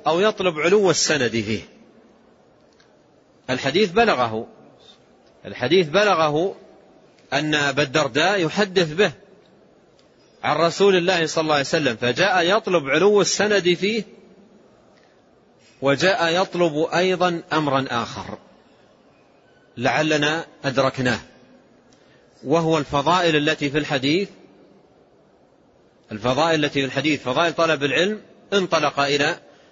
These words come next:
أبي الدرداء ليسمع منه هذا الحديث الذي عدد فيه النبي عليه الصلاة والسلام فيه تلك الفضائل، وهو طامع أن تكتب أنفاسه وخطواته وسيره وسفره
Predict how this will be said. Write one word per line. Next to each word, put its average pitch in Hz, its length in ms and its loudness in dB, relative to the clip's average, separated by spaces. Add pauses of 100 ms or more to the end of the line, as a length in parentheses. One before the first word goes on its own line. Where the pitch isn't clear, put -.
(200)
أبي 156 200 0
الدرداء 135 440 0
ليسمع 151 460 0
منه 135 360 -2
هذا 151 180 -2
الحديث 135 440 -2 (160)
الذي 127 340 -2
عدد 175 560 0
فيه 160 220 0
النبي 151 480 0 (380)
عليه 143 340 0
الصلاة 139 420 0
والسلام 143 680 0 (1080)
فيه 147 200 0
تلك 170 240 0
الفضائل، 123 500 -2 (840)
وهو 127 180 2
طامع 143 520 0
أن 120 120 -8
تكتب 160 400 -2
أنفاسه 143 580 -2
وخطواته 143 920 -2
وسيره 143 800 0
وسفره 175 840 0